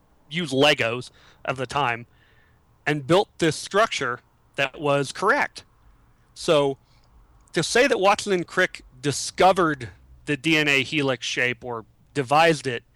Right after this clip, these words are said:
is really inaccurate, because as we've seen from all of this talk, all the pieces that they put together were from somebody else. They just basically sat down and put these pieces together,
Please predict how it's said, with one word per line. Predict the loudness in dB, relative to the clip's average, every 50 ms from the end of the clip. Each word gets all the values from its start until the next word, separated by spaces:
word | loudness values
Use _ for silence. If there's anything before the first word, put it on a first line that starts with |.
| _ _ _ _ _ _ _ _ -2
is | -2 -2 -2
really | -2 0 0 2 4 4 2 2 0
inaccurate, | 0 -2 0 0 -2 -2 -4 -8 -8 -10 -10 _
because | -8 -2 -2 0 2
as | 2 0 0
we've | 0 -2 -2 -2
seen | 0 0 2 2 2 0
from | 0 0 2 2 2 2 0
all | 2 4 6 6 4
of | 4 0
this | -2 -6 -6 -6 -8
talk, | -6 0 2 2 2 2 -2 -6 -16 -20 _ -20 _ _ _ _ _ _ _ _ _ _ _ _ _ _ _ _ _ _ _ _ _ _ -2 4
all | 6 6 6 6
the | 4 0 -8 -10 -10
pieces | -8 -6 0 2 2 2 2 0 -2 -2
that | -2 -4 -2
they | 0 -2
put | -2 0 -2 -6 -4
together | -4 -4 0 2 2 2 2 -2 -4
were | -6 -8
from | -10 -10 -10 -10
somebody | -4 -2 -2 -2 -2 -4 -8 -8 -8
else. | -10 -10 -12 -16 -20 -20 -20 _ _ _ _ _ _ _ 0
They | 0 0
just | 2 0 -2 -2 0
basically | 0 0 2 2 0 0 0 -2
sat | 0 0 0 0 2
down | 0 -2 -2 -2
and | -6
put | -10 -12 -12 -12
these | -12 -14 -14
pieces | _ -12 -12 -10 -10 -14 -16
together, | -16 -16 -16 -16 -16 -16 -18 -20